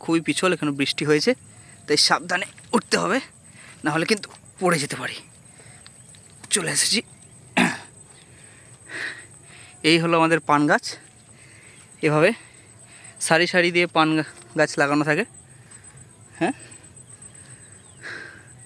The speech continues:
এবার দেখা যাক একটাতে ঢুকে কেমন করে জায়গাগুলো থাকে। এখানে সব নিচে এই যত কিছু দেখতে পাচ্ছ, বিশেষ,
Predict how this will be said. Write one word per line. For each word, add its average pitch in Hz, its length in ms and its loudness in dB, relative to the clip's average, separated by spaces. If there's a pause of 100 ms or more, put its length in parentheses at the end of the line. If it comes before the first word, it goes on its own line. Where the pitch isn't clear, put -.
(760)
এবার 151 220 2
দেখা 156 200 2
যাক 175 160 4
একটাতে 170 320 -2
ঢুকে 151 200 0 (120)
কেমন 147 280 2
করে 160 140 4 (920)
জায়গাগুলো 143 280 2 (160)
থাকে। 180 180 -4 (340)
এখানে 151 180 0 (120)
সব 151 120 2 (100)
নিচে 143 200 0 (680)
এই 143 100 -2
যত 139 120 -2 (100)
কিছু 143 180 -4
দেখতে - 160 -4
পাচ্ছ, 156 140 -4 (100)
বিশেষ, 151 180 -4